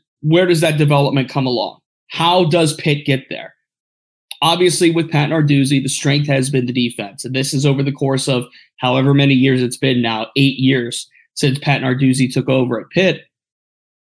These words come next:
But what can they do to get there? Now, the schedule starts off relatively easy, and we'll get into this more in the second segment, which could get them on the right foot, at least when it comes to the offense.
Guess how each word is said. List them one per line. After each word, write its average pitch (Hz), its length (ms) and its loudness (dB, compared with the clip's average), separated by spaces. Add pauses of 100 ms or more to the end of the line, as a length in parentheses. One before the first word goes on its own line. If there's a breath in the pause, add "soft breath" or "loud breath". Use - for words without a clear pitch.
But 196 160 0
what 196 160 2
can 208 180 2
they 180 200 4
do 175 160 4
to 151 80 4
get 139 300 0
there? - 260 -18 (200)
Now, 170 200 2
the 156 140 0
schedule 196 400 0
starts 185 340 0
off 151 220 0
relatively 139 500 0
easy, 120 540 -2
and 131 100 2
we'll 139 120 6
get 139 140 4
into 147 220 2
this 135 240 -2
more 127 140 -2
in 123 80 0
the 123 40 -2
second 123 380 -4
segment, 156 480 0 (300)
which 208 180 0
could 196 140 2
get 190 180 0
them 185 140 4
on 160 140 4
the 151 100 4
right 143 280 2
foot, 185 280 0 (160)
at 151 180 0
least 160 260 2
when 160 140 2
it 151 100 -2
comes 135 280 0
to 139 100 0
the 127 120 0
offense. 143 640 -2